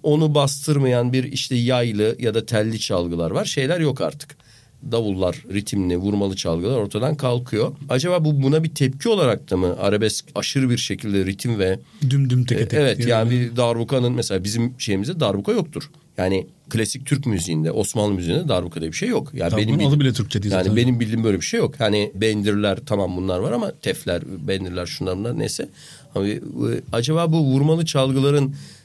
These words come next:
Speaker 1: tamamen terk edilmesiyle buna bir tepki olarak mı arabeskte özellikle insanlar bu ritimlere kendini kaptırmaya ve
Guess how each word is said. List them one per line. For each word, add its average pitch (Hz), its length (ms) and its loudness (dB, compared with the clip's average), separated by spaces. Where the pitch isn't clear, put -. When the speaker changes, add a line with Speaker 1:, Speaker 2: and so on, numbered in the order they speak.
Speaker 1:
tamamen 139 640 2
terk 131 380 0
edilmesiyle 139 760 2
buna 123 220 2
bir 123 240 0
tepki 123 360 -2
olarak 120 440 2
mı 85 200 -2
arabeskte 104 500 0
özellikle 104 400 0
insanlar 101 520 0
bu 101 160 0
ritimlere 101 640 0
kendini 95 420 0
kaptırmaya 98 580 -2
ve 95 180 0